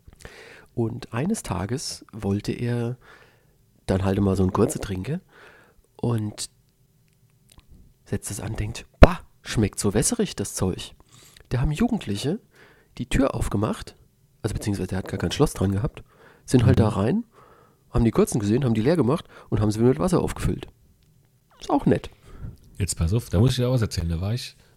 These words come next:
Speaker 2: mit, also, t-, sagen wir mal so, die Eltern eines Freundes waren im Urlaub und haben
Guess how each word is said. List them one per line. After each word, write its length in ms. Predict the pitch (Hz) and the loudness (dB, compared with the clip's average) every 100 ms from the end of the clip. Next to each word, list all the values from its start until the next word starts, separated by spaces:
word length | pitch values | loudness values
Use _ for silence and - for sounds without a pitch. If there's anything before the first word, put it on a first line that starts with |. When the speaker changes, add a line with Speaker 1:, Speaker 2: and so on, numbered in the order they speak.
| - | -2
Speaker 2:
mit, 440 | 95 - - - _ _ _ _ _ - | -2 -2 -12 -18 _ _ _ _ _ -10
also, 220 | 85 76 | -8 -8
t-, 160 | - - - - _ _ - - | -12 -20 -20 -20 _ _ -20 -16
sagen 160 | - 110 | -2 2
wir 60 | 104 | 4
mal 60 | |
so, 240 | 95 85 73 _ _ _ _ _ - | 2 0 -6 _ _ _ _ _ -6
die 120 | - | -2
Eltern 360 | 131 156 156 | -2 -2 -4
eines 280 | 104 107 113 | -2 -2 -2
Freundes 500 | - 90 85 76 - | -6 -4 -2 -2 -4
waren 260 | 82 87 98 | -4 0 0
im 180 | 92 117 | 0 -2
Urlaub 320 | 110 76 67 | -2 -2 -2
und 140 | 85 | -2
haben 480 | 82 98 113 123 139 | -2 -2 -4 -6 -8